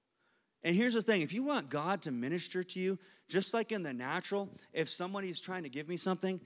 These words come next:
and I'm closed off and I'm turning away, I can't receive from that person. I have to open my arms, which makes us uncomfortable because it makes us vulnerable. But the only way God's going to get into your heart,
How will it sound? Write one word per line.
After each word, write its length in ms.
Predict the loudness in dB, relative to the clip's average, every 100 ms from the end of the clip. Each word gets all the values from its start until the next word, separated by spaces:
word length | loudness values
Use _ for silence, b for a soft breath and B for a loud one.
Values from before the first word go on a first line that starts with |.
| B B B
and 120 | 0
I'm 160 | 0 -2
closed 400 | 6 8 8 6
off 320 | 6 4 -2
and 100 | -6
I'm 140 | -4 -4
turning 320 | -4 -4 -2
away, 240 | -2 -2
I 80 | -4
can't 280 | -4 -4 -4
receive 440 | -4 -4 -4 -6
from 200 | -8 -10
that 160 | -10 -10
person. 360 | -10 -8 -8 -12 B B B
I 120 | -2
have 200 | -2 -2
to 140 | -6 -6
open 300 | -6 -6 -6
my 140 | -4
arms, 420 | -4 -8 -8 -10 -12 B
which 180 | B -2
makes 160 | -2 0
us 120 | -2
uncomfortable 480 | -2 -2 -4 -4 -4
because 220 | -6 -8
it 80 | -8
makes 200 | -8 -8
us 100 | -8
vulnerable. 540 | -6 -4 -4 -6 -12 B B
But 100 | -4
the 120 | 0
only 160 | 2 2
way 120 | 0
God's 400 | 0 0 0 -2
going 200 | -6 -6
to 60 |
get 140 | -2 -2
into 160 | -2
your 100 | -2
heart, 140 | -2